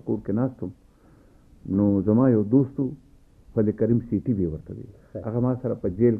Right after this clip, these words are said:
Speaker 1: کې، په ټارچر کې، په، په بو جیل کې هم زه هغه په چراټ کې وم. نو دا همدردي وه چې یو ځای مونږ هغه ټارچر سیل کې وو. نو چې رالم، یوه ورځ ما پسې رالو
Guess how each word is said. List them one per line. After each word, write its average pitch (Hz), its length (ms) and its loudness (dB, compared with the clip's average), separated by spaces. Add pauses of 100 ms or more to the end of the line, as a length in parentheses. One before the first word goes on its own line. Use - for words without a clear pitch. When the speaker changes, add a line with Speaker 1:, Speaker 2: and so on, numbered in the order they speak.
Speaker 1:
کې، 98 100 -2 (680)
په 104 80 -2
ټارچر 127 500 2
کې، 95 120 -4 (520)
په، 113 140 -6
په 101 60 0
بو 123 200 4
جیل 113 220 2
کې 113 80 -10
هم 104 180 0
زه 104 140 -2
هغه 95 160 -6
په 92 40 -8
چراټ 95 380 -2
کې 110 60 -10
وم. 107 120 -10 (420)
نو 101 60 -6
دا 110 120 4 (100)
همدردي 92 420 0
وه 92 100 0
چې - 100 -16
یو 87 180 -2
ځای 107 140 2 (440)
مونږ 101 140 0 (600)
هغه 101 180 -10 (600)
ټارچر 98 300 -4 (100)
سیل 127 180 2
کې 98 100 -10
وو. - 80 -14 (1000)
نو 107 100 4 (640)
چې 127 140 4
رالم، 196 260 6
یوه 151 140 8
ورځ 151 140 6
ما 160 60 2
پسې 147 300 -4
رالو 190 180 2